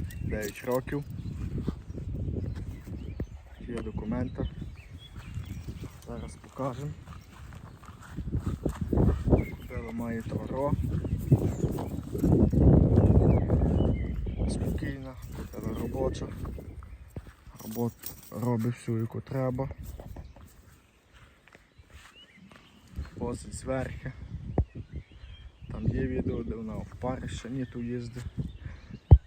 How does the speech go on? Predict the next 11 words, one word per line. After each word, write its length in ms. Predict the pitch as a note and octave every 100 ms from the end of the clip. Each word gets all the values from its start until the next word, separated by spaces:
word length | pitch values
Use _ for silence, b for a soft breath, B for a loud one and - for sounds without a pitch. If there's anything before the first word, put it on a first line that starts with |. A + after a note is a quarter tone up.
| - - _ -
Там, 180 | A#2
де 100 | A2
одна 380 | G#2 G2+ A#2+ C3+
є, 260 | C3+ C3 A#2+
в 60 |
TikTok 460 | A#2+ - - C3+ C3+
викладав 520 | C3 - B2+ C3 C3+
її. 240 | C3 C3+ C#3+ - - - - - - - - - - - - - - - - _ - _ _ _ _ _ _ _ _ _ - - _ _ - - - - - - - _ _ - - - - - - - - -
Досить 280 | A2+ - -
спокійна 540 | - A#2 - C3 B2+
кобила. 460 | B2 B2 B2+ B2